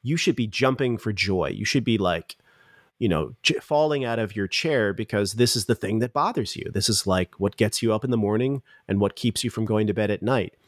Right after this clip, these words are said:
And what happens, inevitably, again, for people working on their sixth project, their fourth, their first, it doesn't matter, is inevitably the first response is, "Uh, no, um, no, no, no." Uh, oh, I, I, and then what happens is the person says,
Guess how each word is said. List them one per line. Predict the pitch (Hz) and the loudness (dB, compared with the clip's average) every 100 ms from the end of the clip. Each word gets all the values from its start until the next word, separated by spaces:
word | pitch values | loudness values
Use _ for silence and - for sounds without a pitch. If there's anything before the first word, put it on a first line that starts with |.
| - - | -14 -4
And | 117 | 0
what | 120 | 2
happens, | 220 294 127 131 - - - | 0 -2 0 0 -2 -8 -4
inevitably, | 233 135 117 113 143 | 0 2 0 -2 -2
again, | 104 127 104 | 0 2 0
for | - 98 | -2 -6
people | - 120 110 98 | -2 0 2 2
working | 101 104 | 2 0
on | 85 | 0
their | 85 | 0
sixth | - 170 - - | 0 0 -2 -2
project, | 165 160 160 - | 0 0 -2 -4
their | - | -4
fourth, | - 139 143 - | 0 0 0 -2
their | 85 | -6
first, | - 127 131 | 2 2 4
it | 104 | 0
doesn't | 104 73 | -2 -2
matter, | 104 123 90 90 - - - - - | 0 2 0 -2 -10 -18 -18 -10 -2
is | 127 | -2
inevitably | 123 131 170 151 123 120 | 0 0 0 -2 -2 0
the | 110 | 0
first | 127 131 - | 2 2 0
response | - 117 113 110 | -2 2 2 2
is, | 101 - - - - - - | 0 -2 -8 -14 -16 -14 -4
"Uh, | 160 160 156 | 0 0 0
no, | 180 180 190 190 185 185 185 - | -2 0 2 2 2 2 -2 -2
um, | 156 151 151 165 - | 0 2 0 -2 -6
no, | 190 185 | 0 2
no, | 165 | 2
no." | 147 | 2
Uh, | 147 160 | -2 0
oh, | 175 | 2
I, | 165 165 | 2 0
I, | 165 | 0
and | 156 | 0
then | 147 143 | 2 2
what | 127 | 2
happens | 156 220 139 120 | 0 0 -2 -2
is | 107 | -4
the | |
person | - 120 117 | 2 4 4
says, | 127 | 2